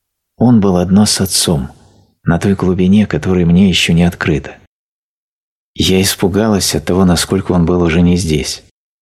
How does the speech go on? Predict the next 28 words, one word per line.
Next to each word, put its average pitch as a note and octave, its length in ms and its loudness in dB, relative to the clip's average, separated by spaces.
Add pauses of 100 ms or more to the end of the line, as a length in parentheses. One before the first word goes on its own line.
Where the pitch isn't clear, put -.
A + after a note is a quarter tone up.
(1000)
Он F2 160 0
посмотрел F2+ 640 0
на E2+ 80 2
меня, C2+ 400 -2 (580)
его F2 200 -2
глаза E2 360 -2
были E2+ 200 -2
столь F#2+ 300 0
бездонны. C#2 680 -6 (1400)
Обычно G2 560 0
из D2 100 -2
его D#2+ 220 0
глаз F#2 260 -2
струились D#2+ 500 -2
нежность F2 440 0
и F2+ 60 -2
свет, F#3+ 420 -2 (800)
а F#2 120 -4
тут G2+ 200 -2
я F2+ 160 0
увидела F2+ 380 0
также D#2+ 520 -2
вечность F#2 720 -4
и F#2+ 100 -2
бесконечность F#2 720 0
совсем F#2+ 420 0
иного F2+ 300 2
бытия. D#2 540 -2